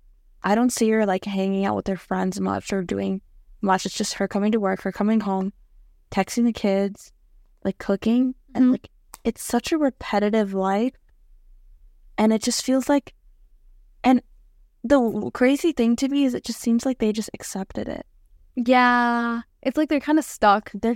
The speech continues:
Speaker 2: they don't know how to get out.
Speaker 1: Like, I don't know if they feel content with it.
Speaker 2: Mm-hmm.
Speaker 1: And I don't even know how to ask, right? Like, "Do you feel content with how you're feeling now?" Or is it like
Speaker 2: Yeah. And also, I don't know. I feel like I feel really, I feel sad sometimes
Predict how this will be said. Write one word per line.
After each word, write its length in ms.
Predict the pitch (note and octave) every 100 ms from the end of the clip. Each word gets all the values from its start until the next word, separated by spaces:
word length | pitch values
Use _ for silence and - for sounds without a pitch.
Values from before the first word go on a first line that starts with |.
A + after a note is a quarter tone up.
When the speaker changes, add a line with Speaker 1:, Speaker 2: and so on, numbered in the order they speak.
| -
Speaker 2:
they 100 | B3+
don't 140 | C4
know 80 | C4+
how 140 | B3 A#3+
to 80 |
get 160 | G#3+ G#3
out. 280 | F#3+ G3+ -
Speaker 1:
Like, 160 | C4+ -
I 140 | G#3+ C4
don't 140 | G#4
know 80 | F4+
if 100 | D#4+
they 120 | C4
feel 220 | - A#3+
content 840 | A3+ A3+ F#3 - - - F3 A#3+ - - - _
with 260 | - C4 -
it. 180 | F4 -
Speaker 2:
Mm-hmm. 360 | C4 A#3+ B3 C#4 -
Speaker 1:
And 100 | A3
I 40 |
don't 120 | B3+
even 100 | C#4+
know 100 | B3
how 100 | A3
to 180 | G3 -
ask, 480 | G3 G3 G3 - -
right? 220 | F#3 G#3
Like, 200 | G#3 F#3
"Do 100 | F3
you 80 | A3
feel 180 | A3 A3+
content 340 | G#3+ F#3+ F3+ G3+
with 140 | G3
how 100 | G3
you're 140 | F#3
feeling 320 | - C#4 C4 G#3+
now?" 180 | F3+ F3+
Or 120 | F#3+
is 200 | G3 G3
it 80 | G3
like 280 | F#3+ F#3 - - _ _ _ _ _ -
Speaker 2:
Yeah. 500 | B3+ B3+ B3 A#3+ A#3 - - _ _ _ _ _ _ _ _ _ _
And 120 | D4
also, 260 | C#4+ E4+ A4 C4
I 60 |
don't 140 | C#4+ G#4
know. 180 | C4 -
I 100 | B3+
feel 200 | - D#4
like 160 | G#4+ C#4
I 100 | B3+
feel 260 | - D4+
really, 420 | C4 C4 C4+ B3 - _ _ _ _ _ _ _ _ _ _ _ _ - _ _ _
I 80 | D4
feel 180 | A4+ C#5+
sad 520 | - - B3 C4 D4+
sometimes 720 | - E4+ E4+ E4 F4 F#4 G4